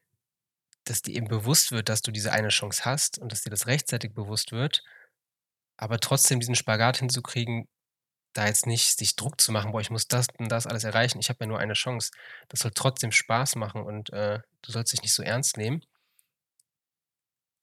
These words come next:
Aber auch nicht, äh, irgendwie vierzig Jahre lang sich diese Frage nicht stellen oder noch länger und dann später feststellen: „Ja, das war eigentlich alles gar nicht so geil.“ <laughs>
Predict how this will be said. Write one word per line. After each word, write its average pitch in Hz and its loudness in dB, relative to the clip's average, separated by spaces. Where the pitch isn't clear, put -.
Aber - 0
auch 117 0
nicht, 139 4
äh, 127 4
irgendwie 113 -2
vierzig 127 0
Jahre 120 4
lang 120 2
sich 117 -4
diese 110 -6
Frage 120 4
nicht 127 2
stellen 120 0
oder 107 -2
noch 113 -4
länger 120 0
und 107 -6
dann 110 -2
später 127 2
feststellen: 104 2
„Ja, 104 0
das 101 -6
war 104 0
eigentlich 127 -2
alles 120 0
gar 117 2
nicht 117 -2
so 117 -6
geil.“ 101 0
<laughs> - -2